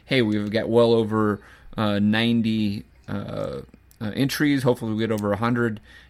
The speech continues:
And I'm sure you're gonna win fabulous prizes if you, uh, beat all of us. So, um, Honk,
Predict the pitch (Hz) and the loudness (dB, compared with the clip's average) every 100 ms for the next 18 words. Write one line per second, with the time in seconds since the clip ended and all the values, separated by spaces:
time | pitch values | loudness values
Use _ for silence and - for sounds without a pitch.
0 | - 110 104 104 101 117 107 104 104 95 | -8 -4 0 0 0 0 0 0 -2 -4
1 | 104 101 104 95 - - 104 98 95 92 | -4 0 0 -2 -4 -2 -2 -2 -6 -8
2 | - - 101 95 95 92 92 92 - 107 | -10 -8 -6 -6 -4 -4 -6 -10 -8 -4
3 | 104 95 95 151 - - 123 107 - - | -2 -2 -6 -10 -8 2 2 2 -4 -20
4 | - - - - 127 131 131 131 127 120 | -20 -20 -16 0 4 6 8 8 6 4
5 | 120 117 113 - 135 156 175 | 0 -2 -6 -14 0 2 2